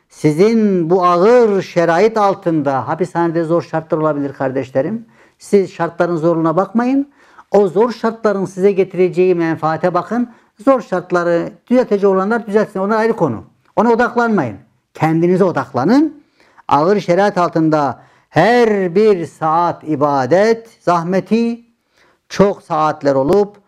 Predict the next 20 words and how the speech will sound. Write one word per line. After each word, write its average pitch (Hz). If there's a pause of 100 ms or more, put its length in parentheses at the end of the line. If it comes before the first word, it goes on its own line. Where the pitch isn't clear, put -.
(200)
o 165
zahmetleri 147 (340)
rahmetlere 147 (340)
çevirir. 123 (520)
İnşallah 202 (1300)
bir 247
Müslüman 151
hapishanede 180
olur, 139 (1040)
iş 202
yerinde 208
olur, 123 (840)
bin 240
metre, 190
iki 180
bin 208
metre 190
yerin 175
altında 170
olur, 120